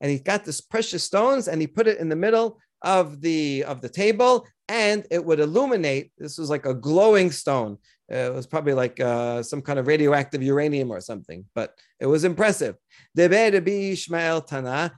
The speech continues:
Shekara Deror Lechol Baale Sehora. It's called that because, <clears throat> um, he proclaimed the remission of, uh, for all the merchants that they didn't have to, have to pay taxes.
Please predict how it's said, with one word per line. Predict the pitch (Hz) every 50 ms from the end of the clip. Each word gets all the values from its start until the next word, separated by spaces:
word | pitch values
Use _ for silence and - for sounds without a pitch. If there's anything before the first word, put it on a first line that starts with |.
| _ -
Shekara | - - 156 151 - - 139 135 131 135 147 175 208 233 220 - _
Deror | - 139 127 127 135 139 135 143 165 190 214 233 240 214 - _ _ _ -
Lechol | 135 131 135 - 165 175 190 214 202
Baale | 147 143 143 135 127 127 131 147 165 170 190 185 135
Sehora. | - - - 160 156 143 - - 151 156 147 131 120 120 117 110 107 - _ _ _ -
It's | - 135 135
called | - - 220 233 214
that | 180 165 151 -
because, | - 143 - 202 220 202 180 180 180 175 - _ _ -
<clears throat> | - 185 - 147 147 127 113 107 104 113 _ _ _ _ _ _ _ _ _ _ _ _ _ - - _ -
um, | 139 143 139 135 120 - _ _ _
he | - 156
proclaimed | 139 156 139 - 190 190 190
the | 175 185
remission | 170 175 180 233 269 247 - 196 160 147 156 170 156 _ _ _
of, | - 160 165 143 135 - - 170
uh, | 175 165 160 156 - - -
for | 165 165 170
all | 170 - 208 214 208 214 214 214 208
the | 160 165
merchants | 170 190 233 247 240 - 160 143 143 147 - - - _ _ _ -
that | 170 180 170 175
they | - 165
didn't | 165 196 220 202
have | 185 185 180 - - -
to, | 170
have | 175 170 -
to | - 151
pay | 185 185 180 175 170 160
taxes. | 165 - 165 165 170 170 - - 143 135 123 110 -